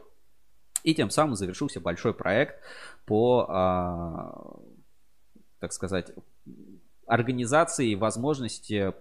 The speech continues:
полностью российской кабельной системы сверхвысоковольтной. И, а,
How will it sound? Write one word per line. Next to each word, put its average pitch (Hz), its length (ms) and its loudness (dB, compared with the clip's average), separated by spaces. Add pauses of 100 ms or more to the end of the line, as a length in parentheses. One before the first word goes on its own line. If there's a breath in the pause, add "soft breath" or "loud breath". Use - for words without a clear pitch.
(140)
полностью 131 460 4
российской 123 580 -2
кабельной 107 420 0
системы 92 460 -4
сверхвысоковольтной. 90 960 -4 (440 loud breath)
И, 123 460 0
а, 90 560 -2